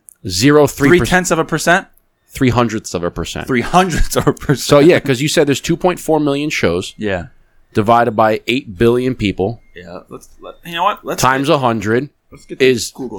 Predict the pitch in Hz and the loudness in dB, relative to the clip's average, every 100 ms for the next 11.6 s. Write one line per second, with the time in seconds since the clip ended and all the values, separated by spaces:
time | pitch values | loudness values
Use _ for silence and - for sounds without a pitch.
0 | - 117 - - 113 139 120 123 120 127 | -4 -4 -4 -4 2 2 4 0 0 -4
1 | - - 107 107 104 - 87 - - - | -4 -6 -4 -4 -6 -4 -4 -6 -10 -2
2 | 151 151 147 110 120 143 - 143 113 120 | 0 2 0 0 -2 -2 -2 0 0 0
3 | - - 113 113 - 123 113 90 120 110 | -4 -8 -4 -4 -4 -6 -6 0 2 2
4 | 98 - _ _ - 135 - 170 139 127 | -2 -12 _ _ -2 -2 -2 -8 -4 -4
5 | 117 113 107 - 165 185 180 - 151 120 | -2 -4 -6 -4 -4 -4 -6 0 0 4
6 | 117 123 127 127 123 117 _ _ _ _ | 4 4 2 -2 -4 -8 _ _ _ _
7 | _ _ - - - 156 110 82 101 - | _ _ -6 0 4 6 4 2 -6 -10
8 | - 104 113 104 127 135 92 123 123 117 | -8 -4 -4 -4 -4 -4 0 2 2 -2
9 | 98 104 - - - _ _ _ _ _ | -4 -6 -6 -12 -16 _ _ _ _ _
10 | _ _ _ _ - 98 147 156 156 147 | _ _ _ _ -4 0 2 2 2 0
11 | - 143 - - 127 - | 0 -2 -2 -2 -2 -2